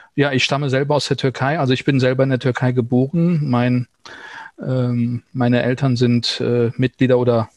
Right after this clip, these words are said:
sind halt, ähm, aus der christlichen Minderheit dort in der Türkei, äh, Armenierinnen und Griechen, daher auch mein Vorname Ilias, weil der griechische Opa musste dann halt sozusagen den Stammhalter,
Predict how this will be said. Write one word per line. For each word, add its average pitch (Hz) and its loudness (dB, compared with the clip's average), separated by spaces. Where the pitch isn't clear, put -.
sind 123 0
halt, 123 -2
ähm, 117 -2
aus - -4
der 123 0
christlichen - -2
Minderheit 143 0
dort 147 -2
in 139 -2
der 139 -2
Türkei, 143 -2
äh, 135 -4
Armenierinnen 131 2
und 117 -2
Griechen, 143 0
daher 123 0
auch 113 -6
mein 110 0
Vorname 170 -2
Ilias, 160 0
weil 127 -4
der 120 -2
griechische - -2
Opa 143 2
musste 127 -4
dann 117 0
halt 120 -2
sozusagen 117 -2
den 110 -2
Stammhalter, 135 -2